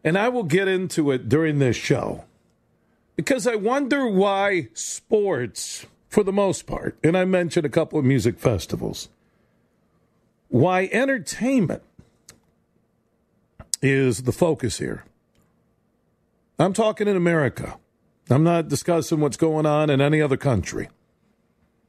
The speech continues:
'Cause my question is, okay, if you're Johns Hopkins University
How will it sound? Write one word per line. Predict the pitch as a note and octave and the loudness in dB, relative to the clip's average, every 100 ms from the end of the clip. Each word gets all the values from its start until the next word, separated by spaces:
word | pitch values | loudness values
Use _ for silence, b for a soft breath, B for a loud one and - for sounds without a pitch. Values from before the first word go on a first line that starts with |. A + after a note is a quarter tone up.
| _ _ _ _ _ _ _ _ _ _ _ _ | _ _ _ _ _ _ _ _ _ _ _ _
'Cause | - D3 | -2 0
my | G3 C#4+ | 2 0
question | G#3+ A#3+ F3+ - D3 | 0 0 0 -2 0
is, | C3 B2 | 0 0
okay, | D#3 F3 | 0 0
if | |
you're | D#3 B3 | -2 -2
Johns | F3+ A3 G#3 F#3 | 0 0 0 0
Hopkins | D3+ F3 E3+ E3 D3 | 0 0 -2 -2 0
University | A#2+ D3 A#2+ B2+ F#2+ - B1+ - | 0 2 2 2 0 -2 -6 -6